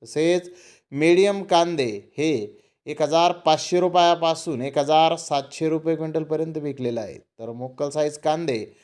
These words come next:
एक हजार सातशे रुपयापासून एक हजार नऊशे रुपये क्विंटलपर्यंत आज चेन्नई येथे मोकल साईज कांदे विकलेले आहेत. तर फुल बिग साईज कांदे एक हजार नऊशे रुपयापासून दोन हजार रुपये क्विंटलपर्यंत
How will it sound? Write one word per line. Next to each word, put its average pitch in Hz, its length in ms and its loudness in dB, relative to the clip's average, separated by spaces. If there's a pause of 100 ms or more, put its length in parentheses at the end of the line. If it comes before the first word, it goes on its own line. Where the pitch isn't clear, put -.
(280)
एक 147 200 -4
हजार 165 320 4
सातशे 156 480 -2
रुपयापासून 156 840 2 (300)
एक 123 200 -12
हजार 147 400 4 (160)
नऊशे 135 520 -6
रुपये 160 240 0
क्विंटलपर्यंत 160 640 -4 (540)
आज 147 380 -4 (260)
चेन्नई 151 320 -6
येथे 147 680 -4
मोकल 131 280 -4
साईज 147 300 -4
कांदे 131 300 -2
विकलेले 127 560 -4 (140)
आहेत. 135 360 -2 (540)
तर 135 100 -6 (120)
फुल 160 180 4
बिग 175 180 8
साईज 170 340 2
कांदे 165 440 2
एक 147 120 -4
हजार 160 360 4
नऊशे 160 480 -4
रुपयापासून 160 920 -2
दोन 147 220 0
हजार 151 360 4
रुपये 165 240 -2
क्विंटलपर्यंत 165 680 -4